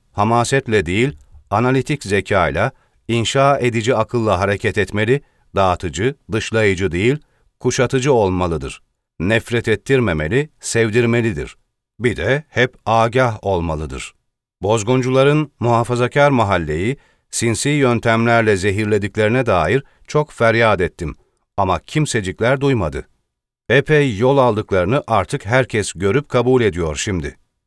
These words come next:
Şükür ki şükür, geçenlerde müjde mesabesinde bir gelişme oldu. Milli Görüş Vakfı Başkanı ve Saadet Partisi Yüksek İstişare Kurulu Başkanı Oğuzhan Asiltürk, Saadet Partisi'nin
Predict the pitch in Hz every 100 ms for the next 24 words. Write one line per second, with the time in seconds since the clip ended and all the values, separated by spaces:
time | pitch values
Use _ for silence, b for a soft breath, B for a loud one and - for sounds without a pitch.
0 | _ _ - - 120 151 160 - 92 -
1 | 98 - 95 135 _ _ - 104 113 104
2 | 95 87 80 139 - _ _ - 101 120
3 | 104 139 127 110 110 98 101 135 127 143
4 | 117 117 113 131 104 80 71 - - _
5 | _ _ _ - 120 139 151 143 139 -
6 | 131 123 139 120 110 - 147 135 117 113
7 | 110 135 - 113 104 107 143 117 - 135
8 | 127 - 110 113 113 123 113 101 107 98
9 | 95 110 101 90 98 95 104 90 90 127
10 | 107 90 123 - _ _ _ - - 113
11 | 117 143 143 123 117 104 117 127